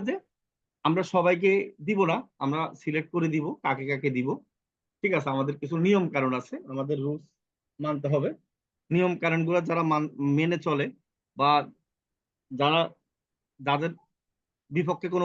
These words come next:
অভিযোগ নাই আমাদের টিম লিডারদের, তাদেরকে মাত্র দেওয়া হবে। আপনার দিব এইভাবে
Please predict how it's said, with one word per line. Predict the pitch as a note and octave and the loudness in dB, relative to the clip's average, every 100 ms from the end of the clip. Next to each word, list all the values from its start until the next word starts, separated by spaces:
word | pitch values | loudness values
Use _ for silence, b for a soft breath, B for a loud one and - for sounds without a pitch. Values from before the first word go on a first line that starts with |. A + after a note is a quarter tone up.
| D#3+ | 4
অভিযোগ | G3 G3+ E3+ D3 | 4 4 2 2
নাই | C#3 | 0
আমাদের | C#3 D3 - | 0 -4 -4
টিম | F#3 G3 | 2 4
লিডারদের, | D#3 C#3 A#2 C#3+ - _ _ _ _ - | 4 2 0 -6 -8 _ _ _ _ -2
তাদেরকে | F3 F#3+ F#3 F#3 | 0 2 0 -2
মাত্র | E3 D#3 C3 | -2 -4 -4
দেওয়া | A#2+ A2+ | -4 -2
হবে। | A2+ C#4+ _ _ _ _ _ _ _ _ _ A2+ | -4 -6 _ _ _ _ _ _ _ _ _ -10
আপনার | A2 E3 - _ _ _ _ _ _ C3+ | -4 -4 -4 _ _ _ _ _ _ -2
দিব | E3 G3 F#3+ | 2 4 4
এইভাবে | F#3 F#3+ | 4 4